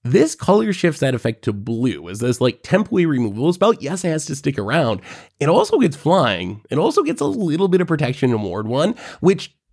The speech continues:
is actually kinda relevant. We've seen on Raffine, like,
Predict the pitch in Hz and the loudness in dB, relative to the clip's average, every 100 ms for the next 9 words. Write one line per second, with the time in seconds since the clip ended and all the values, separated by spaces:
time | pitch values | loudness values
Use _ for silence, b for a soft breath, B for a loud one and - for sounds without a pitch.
0 | _ 143 139 107 - 392 - 180 131 95 | _ -2 -2 -4 -2 -2 2 2 2 0
1 | 104 175 175 175 - 196 180 160 117 - | 0 2 4 2 2 2 2 2 0 2
2 | 147 123 101 101 101 110 | 2 4 0 -4 -4 -6